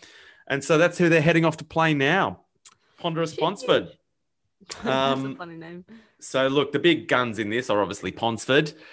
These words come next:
Speaker 2: Yeah.
Speaker 1: um, and their captain, Woodfull.
Speaker 2: Woodfull.
Speaker 1: Um, and they've got two wily old bowlers, apparently.
Speaker 2: Who are
Speaker 1: Wily
Speaker 2: they?
Speaker 1: old timers.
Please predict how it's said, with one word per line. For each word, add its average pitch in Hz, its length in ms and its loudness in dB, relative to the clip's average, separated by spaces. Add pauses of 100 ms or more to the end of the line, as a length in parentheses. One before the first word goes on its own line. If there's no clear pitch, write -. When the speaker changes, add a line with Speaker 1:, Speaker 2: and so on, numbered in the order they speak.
(280)
Speaker 2:
Yeah. 113 500 4
Speaker 1:
um, 110 160 -2
and 110 560 -2
their 110 120 2
captain, 135 640 -2
Woodfull. 180 640 2 (520)
Speaker 2:
Woodfull. 247 600 -4 (140)
Speaker 1:
Um, 123 400 -4 (200)
and 131 680 -2 (500)
they've 127 460 0
got - 200 -2
two 240 160 2
wily 180 420 6
old 165 240 6
bowlers, 156 440 4
apparently. 123 720 -4 (920)
Speaker 2:
Who 143 100 0
are 277 120 8
Speaker 1:
Wily 269 100 6
Speaker 2:
they? 170 40 6
Speaker 1:
old 165 180 2
timers. 160 680 0